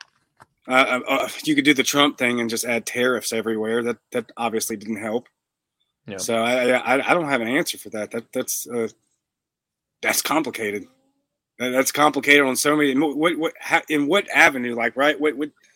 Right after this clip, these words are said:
Speaker 1: what scenario should
Speaker 2: What are
Speaker 1: we
Speaker 2: we
Speaker 1: be
Speaker 2: gonna do
Speaker 1: dealing
Speaker 2: about China, Noel?
Speaker 1: <laughs> Which,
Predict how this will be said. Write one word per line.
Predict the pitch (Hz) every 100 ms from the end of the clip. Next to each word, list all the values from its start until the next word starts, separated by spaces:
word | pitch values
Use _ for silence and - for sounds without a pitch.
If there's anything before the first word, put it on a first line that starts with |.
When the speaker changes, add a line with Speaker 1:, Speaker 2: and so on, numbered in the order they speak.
| _
Speaker 1:
what | 139 151
scenario | - 131 139 143 135 123
should | 190
Speaker 2:
What | 269
are |
Speaker 1:
we | 320
Speaker 2:
we | 302
Speaker 1:
be |
Speaker 2:
gonna | 294
do | 269
Speaker 1:
dealing | 254 233
Speaker 2:
about | 226
China, | - 233 220 254
Noel? | 208 165 147 143 139 165
Speaker 1:
<laughs> | - -
Which, | 190 208